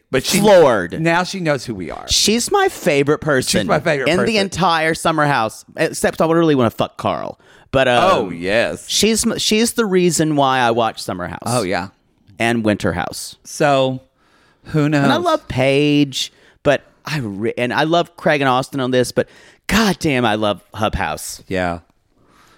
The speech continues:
Speaker 1: Anyway.
Speaker 2: Uh, if you, if you're, uh, I was on the Hub House fence for a while, but y'all, there's no one who's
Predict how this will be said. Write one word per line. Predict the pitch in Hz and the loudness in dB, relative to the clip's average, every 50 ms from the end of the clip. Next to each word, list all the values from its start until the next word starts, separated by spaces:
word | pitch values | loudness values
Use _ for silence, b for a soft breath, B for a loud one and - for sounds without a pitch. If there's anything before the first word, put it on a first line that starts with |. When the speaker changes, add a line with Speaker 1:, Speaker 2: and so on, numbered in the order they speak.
| b b - | b b -6
Speaker 1:
Anyway. | 123 135 131 117 104 98 92 90 87 98 - _ _ _ _ - | -4 -2 -2 -2 -2 -2 -4 -4 -6 -10 -16 _ _ _ _ 0
Speaker 2:
Uh, | 127 131 120 120 120 117 101 82 - - _ _ - - - | 2 4 6 6 6 6 4 2 0 -4 _ _ -16 -12 -10
if | 147 143 - | -10 -6 -4
you, | 254 302 311 330 B B B B B | -4 -4 -4 -4 B B B B B
if | - 185 190 | -2 0 2
you're, | 269 302 392 370 - - | 0 0 0 0 0 0
uh, | - - - | -2 -2 0
I | - 233 | 0 -2
was | 277 294 262 | 0 0 -2
on | 254 208 | 0 0
the | 180 156 | 2 2
Hub | 143 160 151 156 | 2 2 2 2
House | 160 147 135 123 - | 2 0 0 0 -2
fence | - - 135 131 131 - - | -2 -2 -2 0 -2 -2 -2
for | - 135 | 0 2
a | 120 117 | 2 4
while, | 123 127 127 127 131 127 127 127 127 B B B B B B - | 2 2 2 2 2 2 2 0 -2 B B B B B B -10
but | - | -2
y'all, | 156 175 185 180 175 175 175 - | 0 2 2 4 2 2 0 0
there's | - 147 202 190 175 - | 0 2 2 2 0 -2
no | 156 147 175 190 190 190 190 190 | -4 -6 -2 0 0 2 2 0
one | 165 156 147 139 | 0 0 -2 -2
who's | 127 123 151 135 120 | 0 0 0 0 0